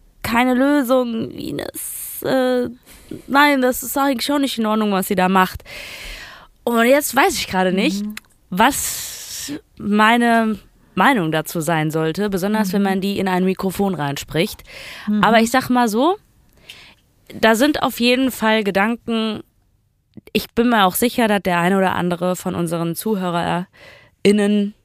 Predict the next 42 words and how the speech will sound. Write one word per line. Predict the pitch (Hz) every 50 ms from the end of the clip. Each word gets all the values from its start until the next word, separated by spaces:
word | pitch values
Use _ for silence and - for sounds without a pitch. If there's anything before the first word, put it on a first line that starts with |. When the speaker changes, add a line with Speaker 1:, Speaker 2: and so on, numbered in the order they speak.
| _ _ _ _ _ _ _ _ _
Speaker 1:
vielleicht | - - 208 196 190 185 -
genauso | - 180 165 147 147 139 131 127 131 127 135 -
empfindet. | - 143 127 - - 135 131 127 127 - - - - _ _ - - - - - - - - - - - - - - - - -
Speaker 2:
Ines, | 226 226 233 -
ich | 254 -
glaube, | - 220 226 220
du | 208 208
hast | 208 208 - -
gerade | 220 202 -
vielen | - - 254 262 247 226
Leuten, | 202 202 202 202 - 208 208 202 196
inklusive | - - 214 208 - 226 196 190 190 185 190
mir, | 190 202 208 226 240 240 -
aus | 214 196 - -
der | - 208 190 185 240 220
Seele | 160 202 208 233 202
gesprochen, | - - - - - 202 196 - - 202 202 202 190
was | 180 196 185 - - - - - -
diesen | - 202 190 190 190 185 -
Konflikt | - 196 190 180 - - - - - 220 285 302 - - - -
betrifft, | 247 214 - - - 226 214 - - - - - - -
der | 202 196 202 -
aber | 196 196 196
vielleicht | 185 - 202 202 208 202 - -
hier | - 214 208
und | 202 -
da | 202 196
schon | - - - 247 269 247
eine | 220 202 202 196
Tendenz | - - 208 202 196 208 214 220 202 - -
in | 196 226
eine | 214 196 196
Richtung | 208 220 - - - 214 208 196 175
hat, | 208 208 190 - - -
die | 214
man | 220 214 202
vielleicht | - 226 220 214 196 - -
auch | 214 -
gar | - 220 220
nicht | 220 220 -
möchte. | - 247 262 - - - - 185 190
Aber | 185 175 165 180 180 185 190